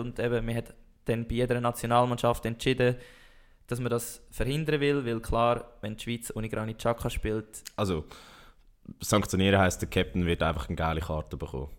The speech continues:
Speaker 1: Und es droht sogar ein Spielverweis.
Speaker 2: Ja,
Speaker 1: Wenn
Speaker 2: natürlich,
Speaker 1: nachher
Speaker 2: wenn, wenn natürlich nicht Folge
Speaker 1: Genau.
Speaker 2: geleistet wird. Ja, ja, klar. Aber da find, da muss ich wirklich sagen, da haben sie wirklich das unterste Mittel genommen, was sie haben können nehmen,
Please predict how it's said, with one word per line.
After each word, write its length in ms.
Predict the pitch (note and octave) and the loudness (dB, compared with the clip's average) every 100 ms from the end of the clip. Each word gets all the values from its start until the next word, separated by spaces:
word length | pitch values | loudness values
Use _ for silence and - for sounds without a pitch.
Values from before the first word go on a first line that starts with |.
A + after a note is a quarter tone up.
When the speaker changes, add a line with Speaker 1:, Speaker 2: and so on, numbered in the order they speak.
| - - - - - | -20 -20 -20 -20 -4
Speaker 1:
Und 280 | C3 B2 A#2+ | -2 -2 -4
es 320 | A#2+ - - - | -6 -10 -14 -4
droht 260 | C3 C3 C3 | -2 0 -2
sogar 320 | A#2+ A#2 A#2+ | 0 2 2
ein 140 | A#2 | -2
Spielverweis. 840 | - - B2+ A#2+ A2 G2+ G#2+ - - - - - _ _ _ - | -4 -2 -2 -2 -4 -6 -8 -14 -16 -20 -20 -20 _ _ _ -8
Speaker 2:
Ja, 400 | F#2 F2+ F#2+ - | 4 6 6 4
Speaker 1:
Wenn 60 | G2 | 4
Speaker 2:
natürlich, 320 | G2 B2 A2 | 4 6 8
Speaker 1:
nachher 400 | B2 C3+ A2 G2+ | 6 8 6 8
Speaker 2:
wenn, 140 | G#2+ | 6
wenn 180 | G2+ F#2+ | 6 4
natürlich 380 | G2 F#2+ F#2+ F#2+ | 2 4 2 2
nicht 160 | F#2 | 0
Folge 280 | - F#2+ F#2+ | 4 4 4
Speaker 1:
Genau. 160 | A#2 F#2+ | 4 6
Speaker 2:
geleistet 280 | F#2+ E2+ E2 | 6 2 -2
wird. 160 | D#2+ | 2
Ja, 140 | F#2 G2 | 6 6
ja, 100 | E2+ | 4
klar. 320 | - F2+ D#2 - - - - - | 2 2 0 -6 -18 -20 -8 2
Aber 200 | F#2 G#2 | 4 4
da 240 | - A#2 | 6 4
find, 380 | A#2+ A2 G#2+ - | 6 6 6 4
da 60 | G#2+ | 4
muss 120 | G#2+ | 6
ich 80 | F#2+ | 4
wirklich 240 | G2+ - | 2 0
sagen, 240 | - F#2+ E2+ | 2 2 2
da 180 | F#2+ F2+ | 2 2
haben 160 | F2 E2+ | 2 0
sie 80 | |
wirklich 280 | F2 - - | -4 -4 -6
das 160 | - - | -8 -6
unterste 580 | - G#2 G#2 G2 - F2+ | 0 4 4 2 0 0
Mittel 320 | F#2+ - F#2+ | 0 -2 -6
genommen, 240 | F#2 F2 | -2 0
was 100 | E2+ | 0
sie 60 | F2+ | -2
haben 80 | E2+ | -2
können 240 | E2 D#2+ | -2 2
nehmen, 340 | G2 A2+ A2+ | 4 4 0